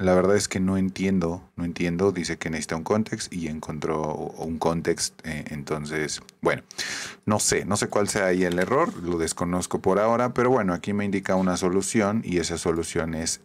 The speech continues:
encerrarlo, ¿ok? Encerrarlo en una, digamos, en, en una pequeña como solución, eh, pues rápida, ¿no? Voy a dejarlo así, vamos a ver si funciona y si no, bueno, ya lo intentamos eh, arreglar. Bueno,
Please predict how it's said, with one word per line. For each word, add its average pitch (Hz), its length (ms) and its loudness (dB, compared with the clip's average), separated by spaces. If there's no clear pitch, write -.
encerrarlo, 80 840 0
¿ok? - 160 -6
Encerrarlo 80 880 0
en 78 160 -6
una, 76 460 -4
digamos, 98 520 0
en, 98 260 -4
en 92 120 -4
una 92 200 2
pequeña 85 880 -2
como 80 280 -2
solución, 87 920 0
eh, 76 640 0
pues 78 580 0
rápida, 78 600 -2
¿no? 110 100 2
Voy 135 140 4
a 135 40 6
dejarlo 143 280 2
así, 180 200 0
vamos 101 300 0
a 95 60 0
ver 87 180 6
si 95 100 0
funciona 131 760 4
y 117 140 2
si 123 120 2
no, 98 160 4
bueno, 87 300 0
ya 82 200 2
lo 76 120 0
intentamos 76 760 -4
eh, 73 280 -6
arreglar. 73 580 -2
Bueno, 104 260 2